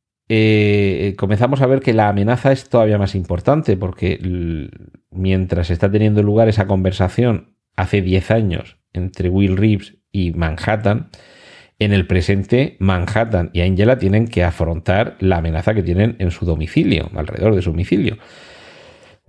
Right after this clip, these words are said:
Y la amenaza no es pequeña. El Séptimo de Caballería tiene un cañón de taquiones ante el que Manhattan dice que no pueden hacer nada. De hecho,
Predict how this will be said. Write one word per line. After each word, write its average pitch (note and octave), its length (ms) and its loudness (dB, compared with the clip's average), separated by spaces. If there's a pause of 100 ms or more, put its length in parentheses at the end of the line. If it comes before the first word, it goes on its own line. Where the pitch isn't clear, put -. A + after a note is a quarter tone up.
(420)
Y C3 160 2
la C3 80 4
amenaza C3+ 320 2
no D3+ 80 2
es G#2+ 80 -4
pequeña. G2 460 -2 (340)
El A2 140 0
Séptimo E3 280 0
de C3 60 2
Caballería B2 420 2
tiene - 480 -2 (300)
un E3 180 2 (140)
cañón A2 560 0
de C3 260 -2
taquiones C3 1120 -2
ante F#2+ 320 0
el F#2+ 100 0
que F2+ 120 -2
Manhattan A2+ 400 0
dice C3+ 320 -2
que G2+ 160 2
no B2+ 320 2
pueden C#3 400 2
hacer F2 340 -4
nada. D#2+ 380 -10 (1300)
De F2+ 80 -2
hecho, B2+ 540 0